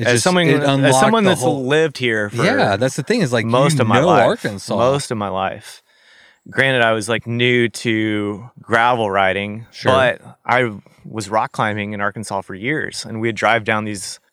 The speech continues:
Speaker 1: gravel roads forever to get to the climbing walls and crags and campsites and stuff. So I've seen a lot of it.
Speaker 2: Yeah.
Speaker 1: But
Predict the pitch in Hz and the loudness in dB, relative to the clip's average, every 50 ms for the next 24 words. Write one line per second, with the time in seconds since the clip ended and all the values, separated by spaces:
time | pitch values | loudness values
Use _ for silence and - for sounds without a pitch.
0 | _ - 117 107 110 110 110 110 110 110 113 - - 101 98 107 127 135 123 113 | _ -2 0 2 2 2 0 0 0 0 0 0 -2 0 0 2 2 2 0 -4
1 | 95 101 92 110 101 - - - 107 92 98 98 98 - - 113 104 110 123 123 | -6 -6 -6 -6 -8 -6 -6 -8 -6 -4 -4 -4 -4 -4 -4 -2 -2 -2 -2 -4
2 | 113 101 101 98 98 98 101 107 113 117 131 123 110 98 - - 104 104 107 110 | -4 -4 -2 -2 -2 -2 -4 -6 -6 -8 -10 -10 -10 -8 -4 0 2 2 4 2
3 | 110 110 104 95 104 101 - - 110 107 - - - 107 107 107 - - 110 101 | 2 0 -2 -6 -10 -10 -6 -6 -6 -6 -6 -6 -6 -6 -6 -6 -6 -10 -10 -8
4 | - - 113 120 131 - - - 110 98 - - - 123 127 170 170 120 98 95 | -4 -2 0 0 -2 -2 -4 -6 -6 -6 -6 -8 -8 -6 -6 -4 -4 -2 0 0
5 | 95 95 98 98 95 98 104 - - _ _ _ _ _ - - - 104 101 107 | 2 0 0 0 -2 -2 -4 -4 -6 _ _ _ _ _ -20 -18 -14 -12 -10 -10
6 | 113 110 104 104 - - - - 110 104 101 95 92 90 - | -10 -12 -14 -14 -18 -10 -4 0 0 2 2 2 0 -2 -4